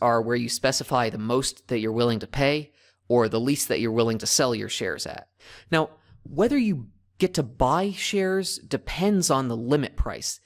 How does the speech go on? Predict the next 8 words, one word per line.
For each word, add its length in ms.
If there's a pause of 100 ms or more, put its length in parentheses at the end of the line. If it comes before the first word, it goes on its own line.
(200)
that 160
you 80
submit, 500 (120)
and 180
it 80
also 240
depends 460 (100)
on 460